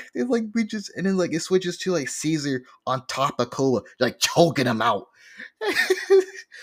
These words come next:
And you're like, "Dang, Caesar." It's like, Caesar got them hands for real. And Caesar's like, "Aight, bruh. None of that." <laughs> And Koba, he got back on his feet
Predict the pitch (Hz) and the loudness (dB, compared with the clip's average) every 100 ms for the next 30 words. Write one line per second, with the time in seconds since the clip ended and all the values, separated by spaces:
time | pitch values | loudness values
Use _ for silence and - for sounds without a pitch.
0 | - 262 269 233 220 208 202 269 247 202 | -14 -4 0 0 -2 -4 0 4 6 4
1 | 147 104 _ - - 247 247 285 330 240 | 2 -4 _ -12 -4 -2 -2 -4 -6 -6
2 | 165 156 254 262 143 123 67 104 98 131 | -8 -6 -6 -4 -6 -8 -10 -8 -8 -4
3 | 202 214 165 - 120 101 90 - _ _ | -2 -2 -4 -6 -4 -4 -4 -8 _ _
4 | _ _ _ 156 160 185 165 131 135 131 | _ _ _ -14 -8 -6 -4 -2 0 0
5 | 113 107 107 101 - _ _ _ _ _ | 0 -2 -4 -4 -12 _ _ _ _ _
6 | _ _ _ _ _ - 104 110 147 143 | _ _ _ _ _ -12 -6 -2 -2 -2
7 | - - - - - - _ _ _ _ | -6 -8 -14 -10 -10 -12 _ _ _ _
8 | _ _ _ _ _ - - 117 135 139 | _ _ _ _ _ -20 -10 -4 -4 -4
9 | 135 - 151 135 127 131 120 131 131 131 | -10 -6 -4 -2 -4 -4 -2 -2 -2 -6
10 | 131 123 120 - 113 107 | -6 -8 -8 -8 -10 -10